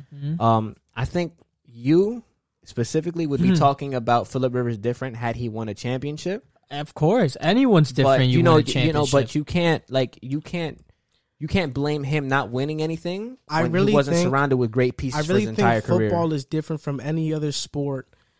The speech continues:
Speaker 3: Football, when you talk about championships, you have to talk about football in the same breath that you talk about a sport like soccer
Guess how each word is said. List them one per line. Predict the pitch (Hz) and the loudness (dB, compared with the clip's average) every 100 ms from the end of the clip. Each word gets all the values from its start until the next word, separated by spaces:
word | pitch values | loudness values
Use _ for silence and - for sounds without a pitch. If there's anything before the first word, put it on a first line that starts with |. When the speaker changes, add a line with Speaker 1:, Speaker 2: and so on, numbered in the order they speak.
| _ _ _ - | _ _ _ 0
Speaker 3:
Football, | 208 208 175 175 170 165 _ - | 0 2 2 4 2 -2 _ -8
when | 147 | -4
you | 151 | -4
talk | - 170 180 | -4 -6 -4
about | 165 165 131 | -4 -6 -6
championships, | - 160 160 160 151 - 147 143 - - | -6 -4 -4 -4 -6 -4 -6 -6 -10 -12
you | 147 170 | -4 -2
have | 185 - | -2 -6
to | |
talk | 165 - 165 165 147 | -12 -6 -6 -8 -12
about | 143 143 139 | -6 -6 -6
football | - 160 151 147 143 | -8 -8 -4 -2 -2
in | 139 | -2
the | 139 | -6
same | - 151 156 156 151 _ _ _ _ | -6 -4 -2 -2 -4 _ _ _ _
breath | 139 147 151 | -6 -4 -4
that | 139 - | -6 -8
you | 160 | -10
talk | - 143 - | -6 -6 -6
about | 147 143 139 | -6 -4 -4
a | |
sport | - - 151 143 | -6 -6 -6 -6
like | 135 123 | -10 -8
soccer | - 156 143 131 107 | -6 -2 -2 -4 -14